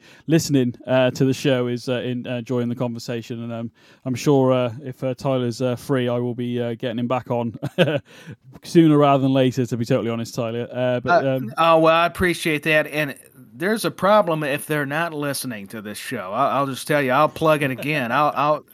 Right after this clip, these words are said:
Speaker 2: I'll push over. Not that you needed me to, but
Speaker 1: No, I take all the help I can get. <laughs> Absolutely.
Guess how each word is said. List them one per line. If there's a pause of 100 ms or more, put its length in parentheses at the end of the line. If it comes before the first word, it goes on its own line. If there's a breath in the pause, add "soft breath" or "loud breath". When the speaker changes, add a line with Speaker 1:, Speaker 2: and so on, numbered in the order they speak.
(380)
Speaker 2:
I'll
push
over.
Not
that
you
needed
me
to,
but (280 soft breath)
Speaker 1:
No,
I
take
all
the
help
I
can
get.
<laughs>
Absolutely.